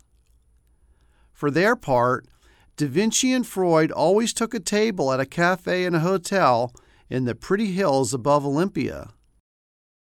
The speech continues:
Da Vinci always came dressed as a traditional ancient Greek,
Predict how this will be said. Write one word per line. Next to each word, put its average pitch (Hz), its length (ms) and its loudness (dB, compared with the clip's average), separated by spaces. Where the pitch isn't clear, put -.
Da 165 120 0
Vinci 196 420 2
always 220 400 4
came 214 280 0
dressed 127 460 2
as 127 180 -2
a 143 60 -4
traditional 185 640 -2
ancient 170 420 0
Greek, 170 520 -2